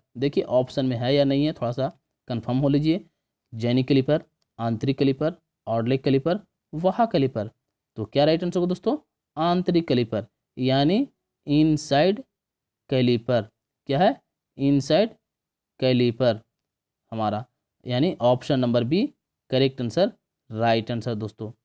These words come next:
चलिए फिगर को भी एक बार से मैं दिखा दे रहा हूँ। चलिए इसी के साथ दोस्तों आज का क्लास समाप्त होता है। Thanks for watching। जितने भी विद्यार्थी हमारे साथ बने रहें दोस्तों, वीडियो अगर अच्छा लगा हो तो आप लोग लाइक जरूर कीजिएगा,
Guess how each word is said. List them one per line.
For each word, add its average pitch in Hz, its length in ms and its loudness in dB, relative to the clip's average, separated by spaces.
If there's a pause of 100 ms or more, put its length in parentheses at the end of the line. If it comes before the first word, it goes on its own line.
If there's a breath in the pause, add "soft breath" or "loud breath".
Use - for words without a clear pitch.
(400)
चलिए 139 200 4
फिगर 151 280 0
को 160 80 -2
भी 160 120 2
एक 151 80 -2
बार 175 120 -2
से - 140 -8
मैं 165 100 -2
दिखा 165 220 0
दे 165 80 0
रहा 170 100 0
हूँ। 214 140 -4 (500)
चलिए 127 180 4
इसी 156 160 0
के 185 80 0
साथ 180 220 2
दोस्तों 160 340 -2
आज 156 200 2
का 170 100 0
क्लास 147 400 0 (360)
समाप्त 175 420 0
होता 147 220 0
है। 185 140 -2 (520)
Thanks 202 280 0
for 175 160 2
watching। 151 380 -2 (180)
जितने 135 260 -4
भी 160 80 2
विद्यार्थी 143 340 0
हमारे 139 160 0
साथ 131 160 -2
बने 131 240 0
रहें 139 220 -4 (440)
दोस्तों, 131 300 -2 (420)
वीडियो 135 240 2
अगर 180 120 4
अच्छा 160 180 0
लगा 147 200 4
हो 151 80 2
तो 156 100 0
आप - 120 -2
लोग 139 100 0
लाइक 131 320 0
जरूर 123 240 -2
कीजिएगा, 120 420 -4